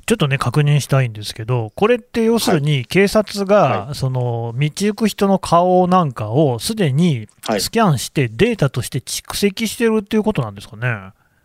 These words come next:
Speaker 2: そうですね。蓄積もあるでしょうし、その、元も、あ、す-、常に持ってるということですね。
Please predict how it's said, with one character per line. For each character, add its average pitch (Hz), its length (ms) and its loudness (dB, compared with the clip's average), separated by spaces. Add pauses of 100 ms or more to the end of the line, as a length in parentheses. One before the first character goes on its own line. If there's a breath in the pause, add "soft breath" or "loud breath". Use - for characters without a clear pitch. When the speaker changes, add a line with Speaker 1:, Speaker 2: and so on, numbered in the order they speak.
(480)
Speaker 2:
そ - 340 2
う - 20 -2
で 104 80 -4
す - 140 -10
ね。 104 240 -8
蓄 - 220 -6
積 - 340 -4
も 165 200 2
あ 170 60 2
る 156 80 2
で 123 120 0
し - 120 -6
ょ 104 100 -2
う 101 60 -4
し、 120 300 -2
そ - 160 -6
の、 113 500 -2 (240)
元 151 240 -2
も、 170 120 -6
あ、 107 240 -2
す-、 - 220 -10
常 160 200 0
に 117 80 2
持 113 120 -2
っ - 20 -12
て 117 120 -4
る 87 60 -8
と - 80 -12
い - 20 -10
う - 20 -20
こ 90 40 -20
と - 60 -16
で - 80 -10
す 123 60 -10
ね。 156 120 -6